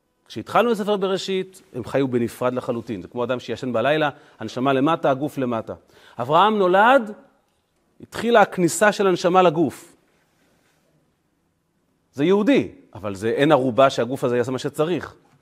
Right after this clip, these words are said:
הנשמה צריכה, מה שנקרא, להשלים את עצמה. זה כמו שנניח ילד קטן, כן? כמה שנים אתה מגדל אותו, עד שאתה מתחיל לדרוש שישים ציצית, שיתפלל, הוא עוד קטן.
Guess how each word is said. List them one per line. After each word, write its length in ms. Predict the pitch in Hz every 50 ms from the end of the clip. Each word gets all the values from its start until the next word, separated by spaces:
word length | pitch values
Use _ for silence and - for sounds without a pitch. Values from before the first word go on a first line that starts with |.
| _ _ _ _ _ _ _ _
הנשמה 340 | - 117 113 - 143 160 170
צריכה, 340 | 170 - - - 151 160 156
מה 100 | 160 165
שנקרא, 360 | - 170 165 156 - 160 160
להשלים 300 | 160 160 156 - 190 196
את 40 | 190
עצמה. 220 | 196 - - 123
זה 100 | 113 113
כמו 140 | 120 143 151
שנניח 680 | 143 - 143 131 131 131 131 127 123 143 160 156 143 - - _ _
ילד 200 | 143 147 156 147
קטן, 360 | - 165 156 - 208 208 202 170 -
כן? 240 | 175 175 190 202 196 196 _ _ _ _ _ _ _ _ - -
כמה 140 | 156 175 170
שנים 260 | - 185 175 208 202
אתה 240 | 185 - 160 151 139 - - - _ _ -
מגדל 500 | 147 143 120 151 147 123 147 196 226 233
אותו, 440 | 220 - - 135 117 117 151 165 - _ _ _ _ _ _ _ _ -
עד 180 | 180 240 247
שאתה 160 | - - -
מתחיל 260 | 233 202 196 - 240 214
לדרוש 840 | 185 143 190 175 175 208 262 285 247 - - - - - - _ _ _ _ _
שישים 340 | - - 101 92 - 120 104
ציצית, 960 | - - 110 - - 214 247 254 247 233 214 196 185 165 143 123 - - _ _ _ _ _
שיתפלל, 600 | - - 131 - _ 127 120 143 190 214 214 185
הוא 80 | 117 120
עוד 100 | 135 -
קטן. 580 | - - 190 - 240 247 254 233 180 120 90